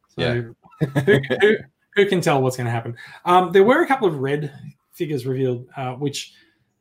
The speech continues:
Speaker 1: um, so they've taken, so Red is the robot enhanced design line, which is essentially Transformers versions of Marvel Legends and Star Wars Black Series.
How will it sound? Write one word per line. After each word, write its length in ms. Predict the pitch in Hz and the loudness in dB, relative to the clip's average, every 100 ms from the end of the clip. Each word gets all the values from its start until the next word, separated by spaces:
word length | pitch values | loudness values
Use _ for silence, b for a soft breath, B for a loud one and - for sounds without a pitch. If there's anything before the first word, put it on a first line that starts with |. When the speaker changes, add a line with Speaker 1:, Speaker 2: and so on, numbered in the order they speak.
| - | -4
Speaker 1:
um, 460 | 135 135 135 135 | -2 -2 -4 -8
so 300 | 156 175 156 151 - - _ 214 | -4 -2 -2 -6 -12 -20 _ -8
they've 180 | 170 | -6
taken, 440 | - 202 226 180 151 | -4 -4 -4 -6 -6
so 180 | 208 170 | -4 0
Red 240 | 196 226 | 0 0
is 200 | 226 151 | -2 -4
the 260 | 180 170 156 | -4 -2 -2
robot 340 | 143 147 143 | -2 -2 -4
enhanced 420 | 139 123 127 120 | -4 -4 -6 -6
design 440 | 123 117 113 127 123 | -10 -6 -4 -4 -4
line, 300 | 117 113 113 | -6 -8 -8
which 260 | 131 - - | -10 -12 -8
is 280 | 131 120 - b b b - | -6 -6 -10 b b b -6
essentially 500 | 208 220 214 180 151 | -2 -2 0 0 -2
Transformers 880 | - 160 139 - 143 143 139 131 120 | -4 -4 -4 -6 -4 -2 0 0 -2
versions 440 | 131 127 131 120 | 0 0 0 -2
of 100 | 120 | -4
Marvel 300 | 123 123 120 | -2 -2 -2
Legends 440 | 113 120 127 123 120 | -4 -4 -2 -2 -2
and 240 | 117 117 117 - _ | -2 -4 -6 -16 _
Star 320 | - - 120 | -10 -4 -4
Wars 160 | 117 110 | -6 -8
Black 280 | 123 120 - | -8 -8 -8
Series. 480 | 120 - 117 - | -14 -14 -18 -18